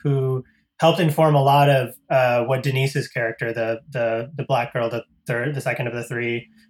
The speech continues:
um, perspectives in the diversity episode. Um, that character, like, I think a lot of that voiceover came from conversations that he had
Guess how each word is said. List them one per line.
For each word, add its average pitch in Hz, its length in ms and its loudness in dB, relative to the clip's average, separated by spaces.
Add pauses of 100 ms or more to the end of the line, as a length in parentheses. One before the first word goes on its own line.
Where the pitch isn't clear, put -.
(140)
um, 120 500 -4 (140)
perspectives 135 560 -2
in 135 100 -2
the 131 100 0
diversity 135 400 -2
episode. 165 440 0 (420)
Um, 123 520 -2 (200)
that 160 320 2
character, 175 560 2
like, 135 320 0 (460)
I 151 100 2
think 165 160 2
a 156 40 4
lot 147 200 4
of 147 40 4
that 143 160 2
voiceover 135 500 0
came 135 160 0
from 131 200 -2
conversations 120 680 -6
that 110 100 -6
he 123 140 -10
had 113 260 -2